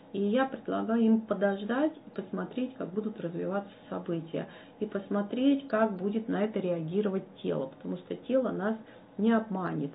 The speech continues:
да. Вот, что еще здесь очень важно? Признавать свои подавленные чувства, агрессию, гнев и находить им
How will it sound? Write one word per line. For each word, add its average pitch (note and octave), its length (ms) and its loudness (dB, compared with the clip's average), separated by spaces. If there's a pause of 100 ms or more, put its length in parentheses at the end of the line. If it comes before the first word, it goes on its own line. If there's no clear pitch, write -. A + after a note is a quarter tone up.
(100)
да. B3 240 -2 (380)
Вот, G#3+ 260 4
что - 240 4
еще C#4 260 2
здесь A3 300 0
очень G#3 300 -4
важно? F#3+ 460 0 (340)
Признавать A#3+ 680 4 (120)
свои G3+ 200 2
подавленные F3 880 0
чувства, G3+ 600 -2
агрессию, G3+ 680 2
гнев F#3+ 440 0 (420)
и C4 160 8
находить G#3+ 840 2
им A3+ 320 6